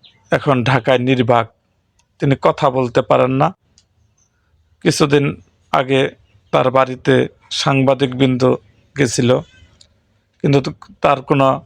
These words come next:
এক সাইড তার অবশ। এই অবস্থায় তার বাড়িটাকে বরিশালে, সরি,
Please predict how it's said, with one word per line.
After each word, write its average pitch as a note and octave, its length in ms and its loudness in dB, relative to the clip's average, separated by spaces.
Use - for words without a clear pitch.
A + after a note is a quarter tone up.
এক D3 220 2
সাইড C3 240 0
তার C3+ 200 0
অবশ। C3+ 320 2
এই E3 180 4
অবস্থায় D3 540 0
তার C3+ 140 0
বাড়িটাকে C3+ 500 0
বরিশালে, C3+ 600 2
সরি, C3+ 280 2